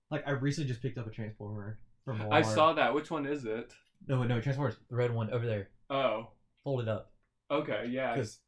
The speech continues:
Speaker 1: no, that one was from Christmas a couple years ago. But the Sideswipe from the new Transformers Netflix T V show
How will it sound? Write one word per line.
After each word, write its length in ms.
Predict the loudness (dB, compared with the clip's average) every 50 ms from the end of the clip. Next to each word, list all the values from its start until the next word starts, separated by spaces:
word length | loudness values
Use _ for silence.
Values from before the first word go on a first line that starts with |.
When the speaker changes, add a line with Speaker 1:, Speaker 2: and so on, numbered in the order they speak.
| _ _ -4
Speaker 1:
no, 140 | -2 0 2
that 140 | 4 4 4
one 140 | 2 2 0
was 140 | -2 -4 -4
from 140 | -6 -10
Christmas 300 | -8 -8 -10 -8 -8 -8
a 40 | -10
couple 160 | -8 -6 -4
years 180 | -2 -2 0 0
ago. 180 | -2 -2 -4 -4 -8 _ _ _ _ _ -4
But 220 | -4 -4 -4 -4 -10 -20 _ _ -8
the 480 | -2 0 2 2 2 2 0 -4 -4 -6 -12 -20 _ _ -18
Sideswipe 840 | -16 -12 -8 -4 -2 -2 0 -2 -2 -4 -4 -4 -2 -2 -4 -6 -8
from 440 | -10 -8 -4 -2 -2 -2 -2 -4 -4
the 60 | -4
new 260 | -4 -2 -2 -2 -4 -4
Transformers 880 | -6 -6 -6 -6 -6 -6 -8 -6 -4 -2 -2 -2 -2 -4 -6 -10 -12 -10
Netflix 480 | -6 -6 -6 -6 -6 -6 -8 -8 -8 -12
T 140 | -12 -8 -6
V 140 | -4 -4 -4
show 460 | -6 -6 -8 -8 -8 -8 -12 -14